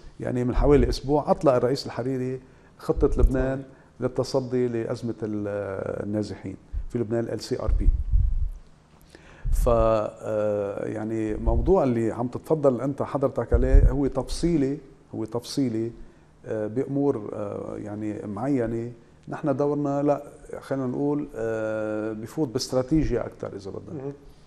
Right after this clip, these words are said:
Speaker 2: يعني هلأ بلشتوا وضعتوا، آه، استراتيجية معينة ل
Speaker 1: عم نوضع.
Speaker 2: عم توضعوا.
Speaker 1: عم نوضع.
Speaker 2: تقريبًا على شو، شو أسسها هالاستراتيجية رح تكون؟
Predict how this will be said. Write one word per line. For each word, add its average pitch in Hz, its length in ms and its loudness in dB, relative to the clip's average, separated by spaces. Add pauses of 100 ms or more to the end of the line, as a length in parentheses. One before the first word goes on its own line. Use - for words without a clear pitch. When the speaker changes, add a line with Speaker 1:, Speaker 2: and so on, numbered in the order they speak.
(340)
Speaker 2:
يعني 135 180 0
هلأ 175 340 2
بلشتوا 160 640 2
وضعتوا، 151 580 2
آه، 123 260 0
استراتيجية 131 560 -2
معينة 123 420 0
ل 113 160 -4
Speaker 1:
عم 110 420 4
نوضع. 120 340 6 (100)
Speaker 2:
عم 139 140 2
توضعوا. 127 420 2
Speaker 1:
عم 123 60 2
نوضع. 113 220 -2 (240)
Speaker 2:
تقريبًا 202 500 6
على 160 160 4
شو، 196 200 2
شو 220 180 0
أسسها 147 420 0
هالاستراتيجية 123 720 -2
رح 110 60 -6
تكون؟ 113 300 -12